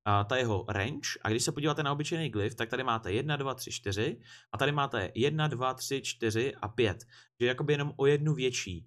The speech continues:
tady podle té stránky. Já si myslím, že on půjde jakoby šest, sedm, osm a potom by jako vyplatilo se možná do něj investovat ještě víc bodů tady v tomhletom okolí, teoreticky z té poslední desky tady nahoře, ale pokud bude skutečně jenom takhle malej, že bude zabírat jenom pět krát pět,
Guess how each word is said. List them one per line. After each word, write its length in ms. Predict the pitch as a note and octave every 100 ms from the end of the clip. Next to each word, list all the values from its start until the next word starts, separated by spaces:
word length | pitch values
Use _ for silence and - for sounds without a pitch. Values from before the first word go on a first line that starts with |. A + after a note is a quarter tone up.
| _
tady 180 | - A#2
podle 240 | B2 B2+
té 120 | A#2+ C3+
stránky. 540 | - G#2+ A2 G#2 - - _ -
Já 100 | A#2+
si 120 | -
myslím, 460 | E3+ D#3+ A2 G#2 A2+
že 100 | C3+
on 100 | C3+
půjde 160 | D3
jakoby 300 | C#3+ D3 C3
šest, 380 | G#2 D3 D3 D3+
sedm, 240 | - C#3 G2+
osm 560 | F#2 - G2 G2 D#3 -
a 80 | G2+
potom 280 | A2+ B2+ B2+
by 60 |
jako 400 | B2 C3 A#2+ - - A2 G2+
vyplatilo 400 | B2+ C3 C3 C3+
se 140 | - B2
možná 500 | B2+ C#3 B2 A#2+ A#2+
do 100 | B2
něj 160 | B2
investovat 400 | A#2+ A#2+ C3 C3
ještě 320 | C#3 D#3+ -
víc 160 | E3+ C#3
bodů 300 | B2 B2+ C3+ - -
tady 160 | C3 C#3
v 40 |
tomhletom 340 | C#3+ C#3+ C3+ A2+
okolí, 460 | F#2+ F#2+ G2 B2 - -
teoreticky 500 | C3 B2+ B2+ C3+ -
z 80 | -
té 80 | C3+
poslední 340 | B2+ D3 D3 A2
desky 260 | G2 -
tady 160 | C3+ A2+
nahoře, 400 | G2 F#2 A#2 F3 - - -
ale 140 | B2
pokud 260 | D#3 D#3 D#3+
bude 140 | D#3+
skutečně 400 | D#3 D#3 F3+ F3
jenom 160 | D#3 B2+
takhle 260 | D#3+ D3
malej, 300 | A2 E3 B2+
že 80 | G#2
bude 140 | A2+
zabírat 320 | A2+ A#2+ B2 B2
jenom 180 | A#2+
pět 180 | A2 B2+
krát 160 | G#2 F#2
pět, 340 | - E3 -